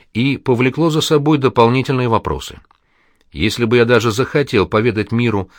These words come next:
о планах Котова и компании, мне бы не дали.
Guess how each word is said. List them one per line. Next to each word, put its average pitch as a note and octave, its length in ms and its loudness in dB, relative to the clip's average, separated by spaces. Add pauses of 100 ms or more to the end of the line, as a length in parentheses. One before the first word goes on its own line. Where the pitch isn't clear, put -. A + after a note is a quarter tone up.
(160)
о F2+ 140 0
планах A#2+ 580 -4
Котова F#2+ 540 -2
и G2 160 -6
компании, C3 760 -2 (280)
мне D2 200 -6
бы C#2 140 -6
не D2 120 -4
дали. G2+ 420 -4